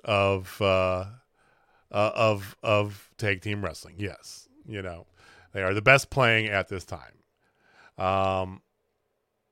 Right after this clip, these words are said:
I would say that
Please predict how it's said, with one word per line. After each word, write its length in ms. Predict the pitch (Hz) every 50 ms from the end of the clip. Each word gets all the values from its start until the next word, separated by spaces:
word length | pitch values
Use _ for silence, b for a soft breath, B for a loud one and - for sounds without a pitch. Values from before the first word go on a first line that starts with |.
| _ _ _ _ _ _ _ _ _ _ _ _ _ _ _ _ _ - -
I 160 | 156 170 190
would 160 | 202 208 170
say 380 | - - 180 170 156 151 151 143
that 540 | 120 120 120 117 117 110 113 113 - -